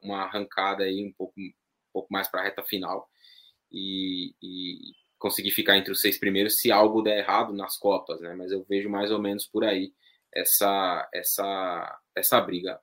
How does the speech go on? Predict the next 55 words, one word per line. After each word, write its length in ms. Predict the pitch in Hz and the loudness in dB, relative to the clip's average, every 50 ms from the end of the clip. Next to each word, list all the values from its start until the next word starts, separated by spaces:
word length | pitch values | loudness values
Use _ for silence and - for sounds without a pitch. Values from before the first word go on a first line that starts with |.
| _ - | _ -14
E 180 | 104 104 113 | -2 2 2
aproveitar 360 | 113 - 127 127 127 127 131 | 4 6 6 6 6 6 6
pra 100 | 127 135 | 4 4
mandar 240 | 135 131 131 127 123 | 4 6 6 6 4
um 40 | 120 | 4
abraço 300 | 113 117 117 117 - - | 4 4 2 2 2 0
aí 80 | 113 107 | -2 -2
pro 260 | - - 123 127 131 | 0 0 2 2 2
Ivan 260 | 120 101 117 123 135 | 2 4 4 4 6
de 80 | 139 139 | 6 6
Abreu. 240 | 110 104 110 117 | 6 6 6 6
Ele 80 | 113 110 | 6 4
ficou 220 | - - 160 151 | 2 0 -2 0
bravo 280 | 117 110 120 127 127 - | 4 6 8 8 6 6
comigo 340 | - 110 107 113 117 113 107 - | 0 0 2 2 2 2 0 0
por 120 | 117 113 | 0 2
algum 200 | 104 101 113 127 | 2 2 2 2
motivo, 460 | 135 113 - - - 127 127 117 101 - 107 - _ _ 110 - - - | 0 0 -2 -2 -4 -4 -4 -6 -6 -10 -18 -20 _ _ -20 -20 -10 -8
eu 100 | 104 104 | -4 -2
não 160 | 117 123 - | -2 -2 0
<laughs> 20 | |
sei. 380 | - - - - 117 127 117 - - _ _ _ _ _ _ _ _ | 0 -2 -2 2 2 0 0 0 -6 _ _ _ _ _ _ _ _
É... 920 | - - 92 92 92 92 92 90 90 90 87 87 85 87 87 85 80 82 - - _ _ _ _ _ | -6 -4 -4 -4 -4 -4 -4 -4 -4 -4 -4 -2 -2 -2 -4 -6 -8 -10 -12 -16 _ _ _ _ _
Diga 300 | - 110 139 165 180 156 | 2 4 6 8 10 10
aí, 160 | 135 151 151 | 10 10 8
Ivan, 200 | 131 - 113 98 | 6 6 2 0
qual 200 | - - 127 127 | 2 4 4 4
foi 160 | - - 127 123 | 6 4 4 4
a 20 | |
sua 160 | 127 - 117 110 | 4 2 0 0
discordância 680 | 113 110 - - 113 107 101 104 104 110 110 107 107 | 0 -4 0 2 2 2 4 4 2 2 2 0 -2
em 20 | 107 | -4
relação 380 | 107 101 101 98 - - 101 | -2 -2 0 0 -2 -2 0
ao 180 | 101 101 101 101 | 0 0 0 -2
que 100 | - 101 | -2 -4
eu 80 | 95 | -4
disse? 440 | 90 90 101 113 120 - - - - _ _ - _ _ | -4 -4 -4 -4 -4 -4 -6 -8 -10 _ _ -20 _ _
Mas 160 | - 104 117 113 | 0 2 4 6
estamos 260 | - 147 151 160 175 | 6 6 6 8 6
aqui 200 | 170 - 196 196 | 6 4 2 2
pra 220 | - 254 277 240 | 2 4 4 4
isso, 300 | 214 226 233 214 - - | 4 4 2 0 -2 -4
pra 140 | - - - | -4 -4 -4
discutir 420 | - - - - 139 - - 143 | -4 -4 -6 -6 -6 -4 -4 -4
futebol, 520 | 143 - - 170 151 143 156 175 185 165 - | -4 -6 -10 -4 0 2 4 6 6 4 4
cada 240 | - 120 120 120 117 | 4 0 0 0 -2
um 80 | 123 | 0
tem 120 | - 143 143 | 0 2 2
uma 140 | 151 156 | 2 2
visão. 380 | 156 175 160 160 170 180 170 143 | 0 -2 0 2 2 2 4 4
Eu 120 | 131 123 | 4 4
vejo 320 | 113 120 135 139 131 123 117 | 6 6 6 6 4 2 -2
de 80 | 123 | -4
um 80 | 117 107 | -4 -4
jeito 600 | - 131 147 170 175 170 160 165 - 117 104 - | 0 2 4 6 6 6 4 2 -2 -8 -12 -12